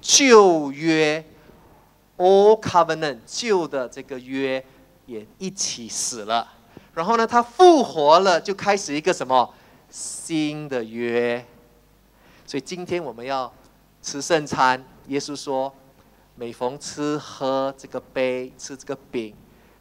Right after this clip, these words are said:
就是进入到一个什么？新约。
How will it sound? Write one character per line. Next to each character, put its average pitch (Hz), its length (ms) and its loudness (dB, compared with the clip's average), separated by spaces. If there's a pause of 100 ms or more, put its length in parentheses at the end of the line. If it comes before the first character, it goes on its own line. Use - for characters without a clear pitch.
就 160 100 -12
是 156 220 -8 (460)
进 285 220 0
入 214 140 0
到 202 260 4
一 175 40 0
个 190 120 0
什 180 140 -6
么？ 117 200 -2
新 147 560 -12
约。 107 360 -16